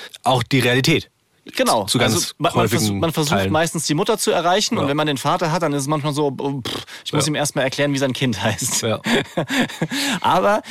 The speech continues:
Speaker 2: da kamen halt Kommentare in die Richtung, ich hatte es dir geschickt, sowas wie,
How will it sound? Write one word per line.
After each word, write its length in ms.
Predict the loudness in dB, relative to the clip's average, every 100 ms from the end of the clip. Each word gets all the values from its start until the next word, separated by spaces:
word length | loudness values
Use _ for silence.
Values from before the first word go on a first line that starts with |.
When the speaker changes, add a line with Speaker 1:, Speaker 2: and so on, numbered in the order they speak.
| -8 0
Speaker 2:
da 440 | 2 4 2 0
kamen 300 | -2 -2 0
halt 120 | -2
Kommentare 800 | -2 -2 -2 0 0 0 0 0
in 340 | 0 -2 -2
die 120 | -2 -2
Richtung, 400 | -4 -2 -2 -2
ich 100 | -4
hatte 80 |
es 60 | -4
dir 140 | -4
geschickt, 340 | -2 -2 -2 -4
sowas 400 | -2 -2 -2 -2
wie, 320 | -2 -2 -2